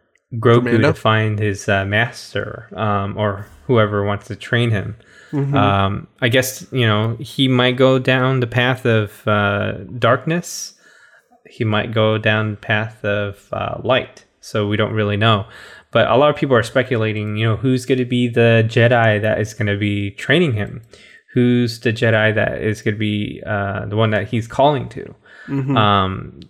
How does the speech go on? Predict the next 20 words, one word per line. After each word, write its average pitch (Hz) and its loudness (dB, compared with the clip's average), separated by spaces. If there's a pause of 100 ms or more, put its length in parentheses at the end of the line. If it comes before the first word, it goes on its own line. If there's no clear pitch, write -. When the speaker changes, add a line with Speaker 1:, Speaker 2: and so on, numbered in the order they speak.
Speaker 1:
a 95 0
lot 104 4
of 104 -6
people 107 -4
are 98 2
speculating, 107 0
you 110 -6
know, 104 -4
it 87 -4
could 117 -2
be 110 -2
someone, 101 -2 (380)
uh, 95 -2 (100)
that 101 0
is 98 -2
from 95 -2 (220)
the 101 0
Master 101 -2
Jedi, 113 0 (240)
um, 104 -4